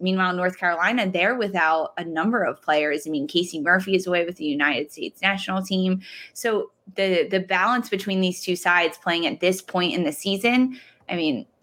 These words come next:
we can't dwell on it too much because it, it, it happened. And now we're here, and now these teams have to deal with it. We have to deal with it as analysts.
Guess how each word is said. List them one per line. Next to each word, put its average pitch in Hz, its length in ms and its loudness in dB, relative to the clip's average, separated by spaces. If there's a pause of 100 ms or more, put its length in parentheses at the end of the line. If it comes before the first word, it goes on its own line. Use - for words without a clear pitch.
we 190 140 4
can't 190 220 2
dwell 175 180 4
on 170 140 0
it 127 120 -2
too 170 120 -6
much 143 320 0
because 147 440 -2 (260)
it, - 180 -2
it, 165 300 2
it 175 100 4
happened. 139 600 0
And 180 100 0
now 175 180 4
we're 170 160 2 (100)
here, 165 420 2
and 170 140 0
now 170 180 4
these 160 180 -6
teams 147 240 -4
have 143 140 2
to - 100 -16
deal 160 160 4
with 165 120 0
it. 147 120 4
We 170 100 2
have 165 100 2
to - 80 -16
deal 147 160 2
with 135 120 -2
it 123 200 -2
as 113 160 -2
analysts. 156 600 0